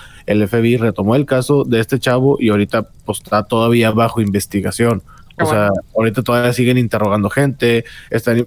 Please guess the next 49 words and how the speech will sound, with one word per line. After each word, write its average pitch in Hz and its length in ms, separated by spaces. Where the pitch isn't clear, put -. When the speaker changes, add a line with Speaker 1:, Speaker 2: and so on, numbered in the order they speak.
Speaker 1:
claro, 202 320
pues 156 140
ya 165 140
pasó 180 240
hace 175 120
mucho 165 300
tiempo. 120 380
O 117 80
sea, 120 160
n-, 113 300
digo, 160 200
mucha 165 240
evidencia 156 340
puede 139 240
ser 139 220
que... 95 460
Si - 180
era 139 100
Speaker 2:
Pero 180 100
Speaker 1:
orgánico, 220 320
Speaker 2:
mira, 107 160
Speaker 1:
¿ya? - 200
Speaker 2:
que, 214 440
que 208 140
es 202 160
igual 202 600
le 175 280
creas 175 300
conciencia 185 640
a - 20
la, 156 300
a 143 180
la 139 240
persona 156 440
o 160 120
a - 20
las 139 160
personas 156 360
que - 100
lo 139 100
hizo 175 200
y 160 40
a 147 60
lo 139 100
mejor 147 220
hasta - 180
se 147 100
entregan, 165 540
güey, - 120